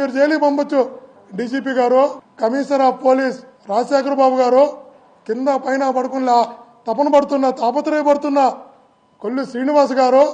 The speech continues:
ఈరోజు ఇబ్బంది పెట్టొచ్చయ్యా, ఇబ్బంది పెట్టండి. కానీ సమయం వచ్చినప్పుడు దేవుడు విధించే శిక్షతో పాటు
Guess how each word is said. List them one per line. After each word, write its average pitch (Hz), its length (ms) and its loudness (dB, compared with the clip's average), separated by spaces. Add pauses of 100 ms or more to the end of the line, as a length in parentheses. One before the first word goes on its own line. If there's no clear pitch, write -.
(360)
ఈరోజు 285 200 -4
ఇబ్బంది 320 200 -4
పెట్టొచ్చయ్యా, 277 500 0
ఇబ్బంది 320 220 -4
పెట్టండి. 320 280 -2 (400)
కానీ 226 220 0
సమయం 240 400 -2
వచ్చినప్పుడు 240 460 -2 (840)
దేవుడు 269 380 2
విధించే 254 440 -6
శిక్షతో 269 360 -2 (120)
పాటు 247 280 2